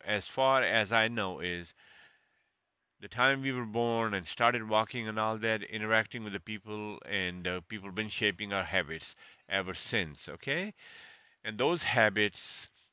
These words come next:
they just become your personality type, okay? Your inner self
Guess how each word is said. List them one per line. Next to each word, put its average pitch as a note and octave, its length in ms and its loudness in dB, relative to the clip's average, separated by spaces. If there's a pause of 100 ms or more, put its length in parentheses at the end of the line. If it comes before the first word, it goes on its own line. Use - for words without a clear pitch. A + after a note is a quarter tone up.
(140)
they B2 120 -6
just A#2 240 -6
become A#2+ 340 -4
your G#2+ 140 -4
personality G#2 800 -2
type, D#2 400 -6
okay? B2+ 300 -12 (920)
Your G2+ 200 -8
inner A2+ 260 -4
self - 720 0